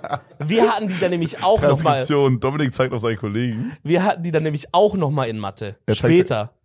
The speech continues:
Speaker 1: Er hat den Zeigefinger draußen.
Speaker 2: Wir hatten die dann nämlich auch noch mal in Mathe und da ist auch noch mal, sind auch eine legendäre Situation passiert. Nämlich als einer von unseren Mitschülern <laughs> wi-, wissen wollte, wie der Taschenrechner irgendwas genau berechnet, da kam auch noch mal ein kleiner Ausflipper.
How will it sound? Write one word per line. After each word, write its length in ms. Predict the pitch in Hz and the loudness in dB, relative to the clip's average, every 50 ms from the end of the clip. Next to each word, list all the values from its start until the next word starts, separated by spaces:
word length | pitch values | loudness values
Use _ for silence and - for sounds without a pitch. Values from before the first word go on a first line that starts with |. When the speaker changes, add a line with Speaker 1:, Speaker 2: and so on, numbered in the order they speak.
| _ _ _ _ _ | _ _ _ _ _
Speaker 1:
Er 100 | - - | -6 -6
hat 100 | 113 - 131 | -4 -4 -4
den 80 | 110 | -2
Zeigefinger 420 | - 131 120 117 107 - 107 101 95 | 0 2 2 2 0 0 -2 -4 -2
draußen. 400 | 95 98 101 98 - - 101 92 - - - 127 - - - - - - - - - _ _ - | -2 -4 -6 -6 -6 -8 -10 -10 -12 -14 -16 -16 -18 -16 -18 -20 -18 -16 -18 -18 -18 _ _ -4
Speaker 2:
Wir 120 | - 143 | -2 0
hatten 80 | 156 160 | 0 2
die 80 | 156 151 | 2 2
dann 80 | 147 | 4
nämlich 160 | 147 143 143 160 | 4 4 4 4
auch 80 | 160 | 2
noch 60 | 180 190 | 2 2
mal 80 | 180 | 2
in 60 | 165 | 2
Mathe 220 | 165 170 147 - 185 | 2 0 0 0 0
und 60 | 156 | 2
da 80 | 151 147 | 2 2
ist 120 | 147 - | 2 2
auch 100 | - 156 | 0 0
noch 80 | 170 165 | 0 2
mal, 340 | 147 139 139 135 131 - - - | 2 2 2 2 2 0 -2 -6
sind 240 | - 151 147 143 | -6 -2 0 0
auch 120 | 135 139 139 | 2 2 2
eine 80 | 139 135 | 2 2
legendäre 440 | 139 147 139 139 131 143 147 147 139 | 2 2 0 0 0 0 0 0 0
Situation 540 | - 160 143 139 131 131 - 143 147 165 | -2 -2 0 0 0 0 0 0 0 0
passiert. 480 | - 147 135 - - 151 156 175 - - - - - - - - - - | 0 0 -2 -2 0 0 -2 -2 -2 -6 -14 -14 -10 -10 -10 -10 -12 -6
Nämlich 300 | - 151 143 151 175 - | -2 0 0 2 2 2
als 200 | 147 143 147 - | 2 0 0 0
einer 280 | - 156 170 175 170 170 | 0 2 2 2 2 0
von 140 | 170 175 151 | 0 -4 -6
unseren 260 | 147 160 147 143 143 | -4 -2 -2 0 0
Mitschülern 560 | 156 165 175 - - 180 165 165 165 165 170 - - - - - - - | 0 0 0 -2 -2 0 2 2 2 2 0 -6 -12 -18 -16 -16 -14 -2
<laughs> 0 | - 349 - - - - 1017 988 - - 1077 - 640 605 - - 269 247 226 - - 185 165 - - | 0 2 2 4 2 0 -2 -2 -2 0 2 2 2 0 2 2 2 4 4 2 0 -2 -4 -4 -2
wi-, 280 | 165 185 190 - - - _ _ - 175 | 0 0 0 0 -2 -12 _ _ -18 -4
wissen 360 | 165 165 196 208 - 202 165 | 0 0 0 0 0 0 2
wollte, 300 | 175 190 185 190 190 170 | 2 2 2 2 0 -2
wie 80 | 170 175 | 0 2
der 140 | 175 165 | 0 2
Taschenrechner 680 | 165 - 165 - 208 - 196 170 147 156 185 190 160 - | 2 2 2 2 0 -2 -4 -4 -4 -2 -2 0 0 0
irgendwas 380 | 165 170 170 170 165 151 - | 0 0 0 0 0 0 -2
genau 240 | - 175 156 156 160 | -2 0 2 2 2
berechnet, 560 | 147 143 131 147 165 185 - - 175 190 - | 2 0 0 0 -2 -2 -2 -4 -4 -4 -2
da 180 | 165 139 139 151 147 151 - | -2 -2 -2 -4 -6 -8 -6
kam 240 | - 151 156 151 | -2 -2 0 2
auch 140 | 147 151 170 | 2 2 2
noch 80 | 185 175 | 2 2
mal 100 | 156 143 | 0 0
ein 60 | 135 | 0
kleiner 240 | - 147 135 135 - | 0 0 -2 0 0
Ausflipper. 640 | 139 160 - - - - 180 185 - 208 190 220 | -2 -2 -2 -4 -2 -2 -2 0 2 0 0 0